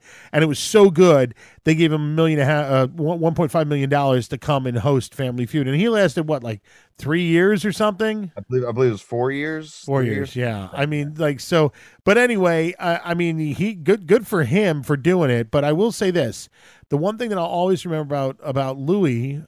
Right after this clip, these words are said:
Speaker 1: um, is that he, during his tenure, he helped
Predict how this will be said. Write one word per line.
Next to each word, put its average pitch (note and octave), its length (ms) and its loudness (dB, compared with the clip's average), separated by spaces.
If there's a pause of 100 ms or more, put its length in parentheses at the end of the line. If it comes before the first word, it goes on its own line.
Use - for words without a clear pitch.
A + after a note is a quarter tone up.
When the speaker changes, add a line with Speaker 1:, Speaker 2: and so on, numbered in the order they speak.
Speaker 1:
um, B2 460 -6
is A#2+ 180 -8
that C#3+ 220 -2
he, F#3+ 340 -6
during G3 360 0
his F#3 220 -2
tenure, E3+ 380 -2
he F#3+ 260 -4
helped D3+ 540 -2